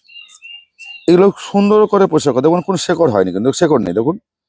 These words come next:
ঘুমাচ্ছিল, শেকড় নেই। অনেক সময় ডাল বেরিয়ে গেছে, কিন্তু শেকড় হবে না।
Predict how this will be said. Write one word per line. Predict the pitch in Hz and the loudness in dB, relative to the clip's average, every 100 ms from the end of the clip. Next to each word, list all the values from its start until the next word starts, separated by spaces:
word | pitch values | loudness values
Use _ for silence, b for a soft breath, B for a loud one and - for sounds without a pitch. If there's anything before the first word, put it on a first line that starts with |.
| _ _ _ | _ _ _
ঘুমাচ্ছিল, | 120 139 147 214 | -2 -2 0 0
শেকড় | - 139 95 69 | 0 0 0 -2
নেই। | 82 - _ _ _ - | -10 -18 _ _ _ -4
অনেক | 160 | 0
সময় | 170 160 | 0 2
ডাল | 139 147 | 2 2
বেরিয়ে | 151 156 | 2 2
গেছে, | 135 139 | 2 -2
কিন্তু | 151 131 | -4 -6
শেকড় | 120 107 85 | -4 -4 -4
হবে | 78 | -8
না। | 65 | -14